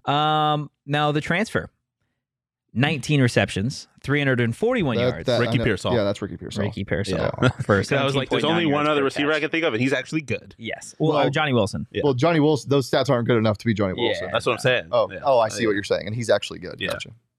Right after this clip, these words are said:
Speaker 1: Um, yeah. So does it surprise you at all that these guys are so comparable right now?
Speaker 2: No, because I thought <laughs> I just wasn't a big fan of Ricky.
Speaker 1: Yeah.
Speaker 2: Thought he was kinda mid.
Speaker 3: Uh, y-, yeah, I mean,
Speaker 2: He was good.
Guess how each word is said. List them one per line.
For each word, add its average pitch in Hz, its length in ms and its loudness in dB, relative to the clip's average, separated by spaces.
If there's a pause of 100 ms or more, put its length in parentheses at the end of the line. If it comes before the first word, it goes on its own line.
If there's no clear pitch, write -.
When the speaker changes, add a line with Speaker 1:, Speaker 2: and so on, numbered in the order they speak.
Speaker 1:
Um, 139 340 0
yeah. 120 220 0 (140)
So 165 160 0
does 170 140 0
it 160 80 -2
surprise 180 440 0
you 233 220 0
at 196 140 2
all 226 280 0
that 165 160 -2
these 170 480 -4 (180)
guys 151 280 0
are 139 40 0
so 151 160 0
comparable 143 440 0
right 147 140 0
now? 170 240 -6
Speaker 2:
No, 156 260 2
because 117 240 2
I 117 100 4
thought 117 220 0 (1120)
<laughs> - 20 -10 (1500)
I 120 80 2
just - 200 -6
wasn't 92 200 -2
a - 40 -6
big - 140 -6
fan 50 240 -8
of 50 60 -8
Ricky. - 280 -10 (320)
Speaker 1:
Yeah. 110 200 2
Speaker 2:
Thought 104 180 0
he - 40 -2
was - 80 -6
kinda 87 180 -2
mid. 87 280 -2 (140)
Speaker 3:
Uh, 135 400 -2
y-, 117 220 -2
yeah, 135 320 0
I 127 80 0
mean, 135 280 0
Speaker 2:
He 214 60 0
was 208 140 -2
good. 139 320 0